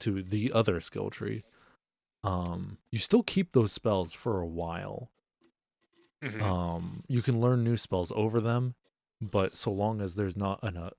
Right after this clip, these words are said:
Speaker 1: an equivalent spell, it won't be rewritten. Can Genis just keep Judgment or Indignation when he switches to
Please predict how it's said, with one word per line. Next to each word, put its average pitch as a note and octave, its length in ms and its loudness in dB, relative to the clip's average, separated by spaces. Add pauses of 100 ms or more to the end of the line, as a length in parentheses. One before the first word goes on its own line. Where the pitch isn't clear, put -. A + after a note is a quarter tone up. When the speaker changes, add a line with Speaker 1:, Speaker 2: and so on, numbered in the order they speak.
(200)
Speaker 1:
an A2 120 -2
equivalent F#2+ 460 -6
spell, G#2 540 0
it G#2 80 -12
won't F#2 320 -8
be E2+ 240 -6
rewritten. F#2 600 -4 (1500)
Can E3+ 220 2
Genis A#3 340 0
just - 200 -4 (140)
keep - 380 0 (360)
Judgment C3+ 420 -2
or G#2+ 200 2
Indignation A2+ 720 0 (580)
when A2+ 140 0
he A2 100 2
switches A#2 480 -2
to F#2 320 -6